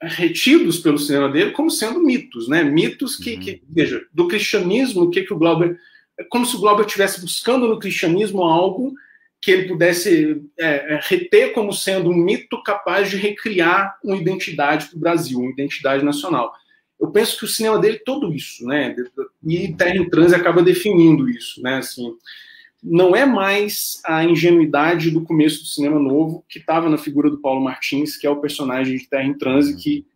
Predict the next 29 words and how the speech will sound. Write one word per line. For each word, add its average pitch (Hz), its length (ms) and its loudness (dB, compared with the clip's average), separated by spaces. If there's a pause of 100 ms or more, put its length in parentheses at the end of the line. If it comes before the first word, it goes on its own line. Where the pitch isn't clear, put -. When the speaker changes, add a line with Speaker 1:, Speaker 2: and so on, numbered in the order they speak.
(160)
Speaker 1:
não 156 200 6
se 170 160 -2
resolve, 131 640 0 (360)
que 139 100 2
é - 20 6
o 143 80 4
intelectual 151 640 4
que 165 100 -6
fica 160 260 -2
entre 147 160 0
a 143 60 -8
poesia 143 440 -2
e 170 80 6
a 165 60 6
luta 156 240 2
armada, 117 480 -6
né? 156 200 -6 (460)
É 175 60 -10
que - 160 -8
lá 208 180 2
acaba - 580 0
em 139 60 -4
Terra 139 240 -2
em 139 100 -2
Transe. 113 460 -10 (100)
E 135 140 0
aí 139 160 4
o 175 80 0
Glauber 170 480 4